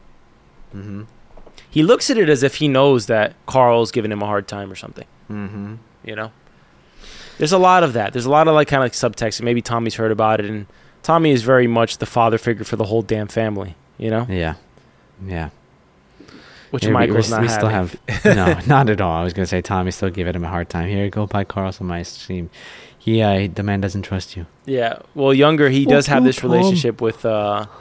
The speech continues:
Speaker 2: Younger as an informant against the communists.
Speaker 1: That's true.
Speaker 2: And, um,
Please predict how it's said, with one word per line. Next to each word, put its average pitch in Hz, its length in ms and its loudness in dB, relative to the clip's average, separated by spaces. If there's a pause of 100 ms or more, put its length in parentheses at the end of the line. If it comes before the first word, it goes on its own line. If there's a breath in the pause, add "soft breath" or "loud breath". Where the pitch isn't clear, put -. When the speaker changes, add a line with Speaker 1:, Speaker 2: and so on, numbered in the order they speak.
(340 loud breath)
Speaker 2:
Younger 117 420 0
as 107 140 0
an 110 80 -4
informant 113 480 -4
against 107 260 -8
the 104 60 -12
communists. 110 720 -8
Speaker 1:
That's - 160 -18
true. 90 320 -8
Speaker 2:
And, 113 360 -4
um, 107 680 -4